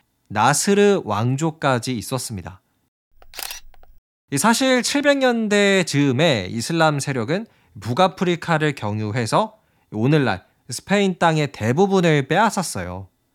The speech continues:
그리고 한 사백 년 정도를 꽤나 안정적으로 지배했었습니다. 하지만 이후 천백 년대에 뭐가 일어났는지 기억하시나요?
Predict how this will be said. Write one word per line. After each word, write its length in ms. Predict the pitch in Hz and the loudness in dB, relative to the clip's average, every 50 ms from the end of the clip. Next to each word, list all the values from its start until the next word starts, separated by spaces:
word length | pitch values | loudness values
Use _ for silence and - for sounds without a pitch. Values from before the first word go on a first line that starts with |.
| _ _ _ _ _ | _ _ _ _ _
그리고 500 | - 139 165 180 190 196 190 185 165 - - _ - - - | -2 -2 0 2 2 2 2 2 0 -2 -8 _ -20 -8 -2
한 220 | - 151 175 170 | 0 0 0 0
사백 420 | 151 - - 120 135 143 190 208 196 | -2 -2 0 0 2 4 4 2 2
년 360 | 190 185 190 185 180 175 160 | 2 2 2 2 2 0 0
정도를 840 | 160 156 151 147 139 143 139 139 147 185 175 123 98 98 98 98 - | 0 -2 -2 -2 -2 -2 -2 -2 0 -2 -2 -4 -4 -6 -8 -6 -4
꽤나 300 | 214 233 247 247 220 151 | -2 0 2 4 4 4
안정적으로 880 | 113 117 143 165 226 240 233 220 190 185 170 147 147 143 139 131 120 107 | 4 2 2 4 4 2 2 2 0 0 0 0 0 0 0 0 0 -2
지배했었습니다. 1040 | - - - 113 113 131 127 127 127 127 - 175 160 - - 127 98 90 87 - _ _ _ _ _ _ _ _ _ _ _ _ _ _ _ | -2 -4 -8 -6 -4 -2 -2 -2 -2 -2 -4 -4 -4 -4 -6 -6 -8 -8 -10 -14 _ _ _ _ _ _ _ _ _ _ _ _ _ _ _
하지만 420 | - 202 202 208 226 226 214 190 - _ _ _ _ _ _ - | -6 -4 -2 0 0 0 0 -2 -6 _ _ _ _ _ _ -2
이후 420 | 123 143 156 175 208 196 185 185 | 0 0 2 4 4 4 4 4
천백 600 | 165 - - 233 226 220 196 - - - 113 127 143 | 2 0 0 -2 0 -2 -4 -8 -6 -4 -2 0 2
년대에 680 | 160 180 175 160 139 127 117 131 147 131 98 92 - _ _ _ _ _ _ _ _ - | 2 2 2 2 2 0 0 0 -2 -4 -4 -6 -10 _ _ _ _ _ _ _ _ -8
뭐가 340 | 101 113 127 143 190 185 | -4 -2 0 2 2 2
일어났는지 1040 | 143 135 147 156 156 147 143 143 135 127 120 131 131 131 127 123 113 104 98 - 101 - | 2 2 2 2 2 0 0 -2 -4 -4 -4 -4 -2 -2 0 -2 -2 -4 -8 -10 -16 -8
기억하시나요? 1040 | - 143 135 127 - - _ _ _ _ - - 165 - - 131 101 110 139 151 | -2 0 0 0 -2 -4 _ _ _ _ -6 -4 -4 -2 -2 -4 -4 -4 -6 -8